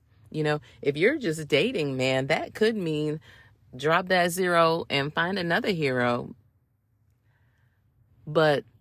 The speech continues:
bottom line is, don't stay in a place where you're not being respected,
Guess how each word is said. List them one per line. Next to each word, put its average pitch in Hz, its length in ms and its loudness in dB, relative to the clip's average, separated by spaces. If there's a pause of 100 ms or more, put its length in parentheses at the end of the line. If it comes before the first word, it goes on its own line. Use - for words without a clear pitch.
bottom 180 380 2
line 196 380 4
is, 135 480 -2 (500)
don't 180 380 2
stay 226 320 2
in 269 80 0
a 233 80 2
place 180 680 -2 (300)
where 165 220 4
you're 165 240 2
not 147 440 4 (160)
being 139 560 4 (300)
respected, 143 880 0